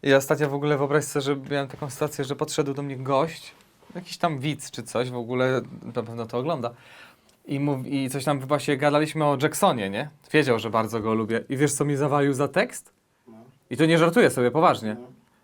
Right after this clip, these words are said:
Speaker 1: Mówi tak: „Ty, a ty, Dymi, tak bardzo lubisz tego Jacksona?” I ja mówię: „No, lubię, lubię.” On mówi: <laughs> „Hehe, a Michael Jackson to był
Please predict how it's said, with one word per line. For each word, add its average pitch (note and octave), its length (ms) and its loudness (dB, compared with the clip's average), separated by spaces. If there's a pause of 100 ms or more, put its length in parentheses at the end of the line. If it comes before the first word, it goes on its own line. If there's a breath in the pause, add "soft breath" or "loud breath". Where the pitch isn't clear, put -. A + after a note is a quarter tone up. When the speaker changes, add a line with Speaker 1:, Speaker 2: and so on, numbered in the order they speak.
(140)
Speaker 1:
Mówi A#2+ 180 -10
tak: B2 280 -2 (380 soft breath)
„Ty, F#3+ 220 4
a D#3+ 60 4
ty, D#3+ 160 2
Dymi, F3+ 240 4
tak F3+ 160 4
bardzo F3 240 4
lubisz G3+ 160 0
tego C3+ 260 2
Jacksona?” B2 360 -4
I - 20 -4
ja A#2+ 80 -4
mówię: A#2+ 120 -4
„No, C#3+ 160 -4
lubię, C#3+ 280 -2
lubię.” B2 260 -2
On B2 140 -2
mówi: A#2+ 200 -4
<laughs> B2+ 40 -2
„Hehe, G3 340 4 (420 loud breath)
a C#3 120 -2
Michael E3 440 4
Jackson E3 340 2
to D#3 120 0
był D3+ 240 -2